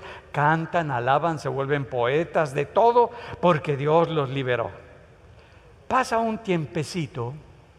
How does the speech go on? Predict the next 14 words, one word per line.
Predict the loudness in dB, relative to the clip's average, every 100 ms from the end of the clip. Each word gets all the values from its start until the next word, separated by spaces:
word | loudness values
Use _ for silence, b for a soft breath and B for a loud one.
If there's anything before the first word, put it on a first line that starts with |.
| -20 -20 _ B B B B B -2
y | 0 2 0 0
los | 0 2
lleva | -2 -2 0 0 -2 -16 -4
al | 2 2
desierto. | 2 -2 -2 -2 -2 -6 -18 -20 -20 -20 -20 -20 b b b b
¿Te | -10
has | -6
preguntado | -4 -4 -4 -4 -2 -2
por | -4 -8
qué | -8
no | -8 -6
los | -6
llevó | -6 -6 -6
Dios | -4 -4